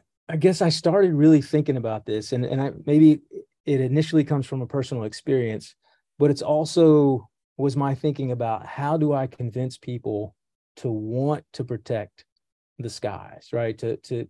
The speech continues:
to keep the skies dark, even, even when you start putting up lights. Why, why is it that when you do put up new lights that you should think about putting up lights that are responsible and protect,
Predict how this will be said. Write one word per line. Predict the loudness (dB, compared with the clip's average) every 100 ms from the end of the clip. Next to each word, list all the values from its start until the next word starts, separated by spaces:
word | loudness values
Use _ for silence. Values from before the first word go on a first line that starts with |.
| -10
to | -10
keep | -2 0 0
the | -4
skies | -6 -4 -4 -6
dark, | -8 -8 -8 -14 _ _ _ 0
even, | 2 2 0 -2 -10 _ _ _ -2
even | 2 4 6
when | 6
you | 2
start | 0 -2 0
putting | -2 -2
up | -6
lights. | -4 -6 -4
Why, | -4 -2 -4 -6
why | -2 0
is | 0
it | -2
that | -4 -4
when | -4
you | -4
do | 0 0
put | 0 -2
up | -2
new | -6 -6
lights | -4 -6 -8 -16 _ _ -6
that | -4
you | -4 -6
should | -8 -6
think | -4 -4
about | -2 -2 -4 -4
putting | -4 -4
up | -6
lights | -6 -6 -6
that | -8
are | -8
responsible | -8 -8 -8 -8 -10 -10
and | -10
protect, | -12 -10 -10